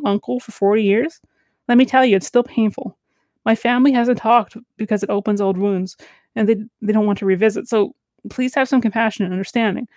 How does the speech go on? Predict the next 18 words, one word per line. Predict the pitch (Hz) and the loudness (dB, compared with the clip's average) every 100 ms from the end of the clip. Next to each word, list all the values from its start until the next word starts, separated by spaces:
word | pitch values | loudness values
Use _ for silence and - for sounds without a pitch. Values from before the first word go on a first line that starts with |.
| _ _ _ | _ _ _
I | 220 | -2
truly | - 294 262 | 0 -2 0
hope | 247 240 | 0 0
we | |
all | 196 196 | -2 0
learn | 208 | -2
the | 202 | -4
truth | - 233 | -4 -4
of | 196 | -4
what | - | -10
happened | - 196 196 | -12 -8 -10
to | - | -6
my | 196 | -4
Uncle | 196 196 | -4 -4
Gary | 180 170 | -6 -6
and | 190 | -8
his | 190 | -8
friends." | - 226 226 - | -10 -12 -12 -18